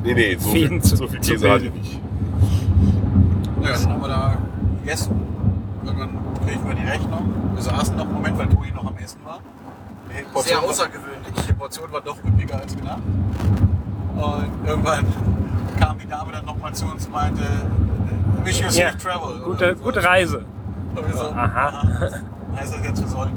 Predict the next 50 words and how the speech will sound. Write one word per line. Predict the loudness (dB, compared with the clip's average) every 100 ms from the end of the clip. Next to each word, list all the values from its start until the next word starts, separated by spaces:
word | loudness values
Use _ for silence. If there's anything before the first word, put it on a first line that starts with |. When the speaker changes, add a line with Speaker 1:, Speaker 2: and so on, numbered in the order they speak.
| -4
Speaker 3:
dringend | -2 0 0 -4 -6
gehen?" | -4 -2 -2 -2 -2 -2 0 -2 -2 -2
Und | 0
Toni | 0 0 0
war | -2 -2 0
aß | 2 2 2
wirklich | 0 0 0
noch. | -2 -2 -2
Also | -2
ich | -2
meine, | -2 -2
dann, | -2 -2 -2 -2 -2 0 0 2 2 2 0 -2
ich | -2
weiß | -2 2
nicht, | 2
ob's | 2
so | 0
gemein | 0 2 4 6
war | 6 6
oder | 4
ob's | 2 2
wirklich | 2 2
nur | 2
nett | 2 4
sein | 4 4
wollte. | 4 4
Speaker 2:
Man | 4
weiß | 6 6 4
nicht, | 2
sie | 2
war | 2
ja | 2
insgesamt | 2 0 0 2
auch | 4
immer | 4 4
recht | 2 0
fix. | 0 0 0
Wenn |
neue | 4 4 6
Gäste | 6 6 4
kamen, | 2 2 0
hatten | -2
sie | -4
kaum | -2 -2 0
den, | -2 -2
den | -4 0
Arsch | 4 4
auf | 2 0
dem | -2
Stuhl. | -2 -2 -2